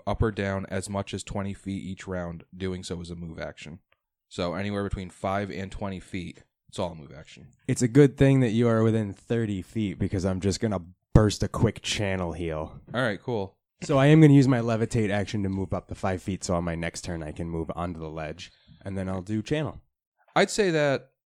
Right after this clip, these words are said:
Speaker 1: the movement from the spell doesn't count as, like, moving, moving. So you can move up five feet as a move action, and then you can take a five,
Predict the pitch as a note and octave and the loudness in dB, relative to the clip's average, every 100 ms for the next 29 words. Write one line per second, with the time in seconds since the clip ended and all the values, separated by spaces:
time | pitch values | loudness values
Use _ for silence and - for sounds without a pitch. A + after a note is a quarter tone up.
0 | _ _ - A#2 A#2+ A2+ A2 A2+ A2+ B2 | _ _ -16 -4 0 0 0 -4 0 0
1 | B2 C#3+ C#3+ - C3+ B2+ A#2 - - G2+ | 0 -4 -6 -4 -4 -2 -4 -6 -2 0
2 | G2+ A2 D3 _ _ - A2 A2 G#2 A2 | 2 0 -4 _ _ -4 -4 -4 -8 -6
3 | G#2+ A2 G#2 G2 G2 G2 F2+ E2+ - - | -6 -6 -6 -6 -4 -4 -4 -10 -18 -20
4 | _ _ _ _ G#2 G#2 G#2+ A2 A#2+ B2+ | _ _ _ _ -8 -4 -2 -2 -2 -4
5 | C3+ D3+ E3 E3+ _ _ _ _ _ - | -4 -4 -6 -10 _ _ _ _ _ -2
6 | A#2 G#2+ G2+ A2+ C3 A#2 A#2+ A#2+ - - | 0 2 -2 -2 -2 0 2 0 -2 -2
7 | A2 A2+ - B2 A#2+ G#2 G#2+ G#2+ A2 A#2+ | 0 0 -2 -4 -4 -4 -6 -6 -2 -2
8 | A#2+ - C3 C3+ _ _ _ _ A2+ A#2+ | -2 -8 -10 -12 _ _ _ _ -4 0
9 | A#2 A#2 G#2+ A2 A2 G2+ G#2 G2+ | 0 -2 -6 -4 -4 -2 -2 -2